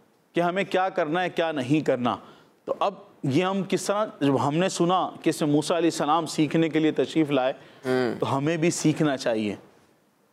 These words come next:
Speaker 1: ہمیں علم حاصل کرنے سے پیچھے نہیں ہٹنا چاہیے۔
Speaker 2: بالکل۔
Speaker 1: جامعۃ المدینہ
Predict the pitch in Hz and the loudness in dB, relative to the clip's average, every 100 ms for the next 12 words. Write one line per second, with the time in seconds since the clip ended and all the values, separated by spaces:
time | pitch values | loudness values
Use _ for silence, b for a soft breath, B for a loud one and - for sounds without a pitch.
0 | _ 139 160 180 160 170 165 147 151 - | _ 0 2 0 -2 0 2 0 0 0
1 | 180 160 156 170 170 143 143 - 147 156 | 2 0 0 0 0 0 2 2 2 2
2 | 165 147 151 160 160 147 143 139 131 B | 0 0 -2 -2 0 0 2 2 2 B
3 | 117 117 - 143 139 151 147 151 165 143 | -8 -8 -4 0 0 0 -2 -2 0 2
4 | 135 151 165 170 147 | 2 2 2 2 0